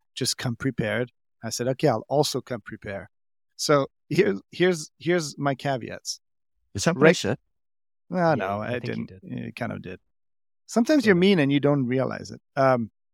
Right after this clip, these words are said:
Speaker 1: <laughs> so, ca-, ca-
Speaker 2: I, you know, no, no, you know, you know what? I just think we, that you need, that you maybe misframed it a little bit. I think I said,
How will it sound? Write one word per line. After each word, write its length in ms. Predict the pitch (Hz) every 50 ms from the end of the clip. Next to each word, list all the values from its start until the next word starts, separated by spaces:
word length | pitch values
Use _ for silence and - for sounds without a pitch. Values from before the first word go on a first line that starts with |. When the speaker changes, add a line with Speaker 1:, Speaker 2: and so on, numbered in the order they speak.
| _ _ _ _ _ _ _ _ _ _ _ _ _ _ _ - - - _ _ _ _ -
Speaker 1:
<laughs> 120 | - - - - _ _ _ _ _ _ _ _ _ _ _ _ _ - - 147 _ _ - - - _ _ _ - - _ _ _ _ _ _ _ _ _ _ _ _ _ _ _ _ _ _ _ _ _ _ _ _
so, 220 | - - 139 139 - _ - _ _ _ _ _ _ _ _ _ _ _ -
ca-, 200 | - 165 156 165 - - 185
ca- 260 | - - 208 196 143 143 160 - _ _ -
Speaker 2:
I, 40 | 135
you 300 | 139 147 147 147 139 131
know, 240 | 135 143 143 139 135
no, 120 | 135 151
no, 180 | 165 170 151 147
you 200 | 123 120 139 151
know, 120 | 160 160 147
you 140 | 147 143 143
know 120 | 143 135
what? 180 | 131 131 127 127
I 120 | 127 139
just 200 | 135 170 147 - -
think 160 | 147 123 107
we, 180 | 107 107 110 - - 107 107 107 98
that 160 | 92 107 98
you 220 | 98 101 101 95
need, 300 | 95 98 92 90 82 - _ _
that 160 | 98 104 101
you 100 | 101 101
maybe 260 | 101 101 98 92 104 98
misframed 600 | 92 95 98 - - - - 92 92 92 92 98
it 100 | 95 85
a 40 |
little 160 | 85 92 90 87
bit. 140 | 95 - _ _ - -
I 80 | 120
think 200 | - - 160 156
I 100 | 139 123
said, 360 | 120 - - 120 110 - -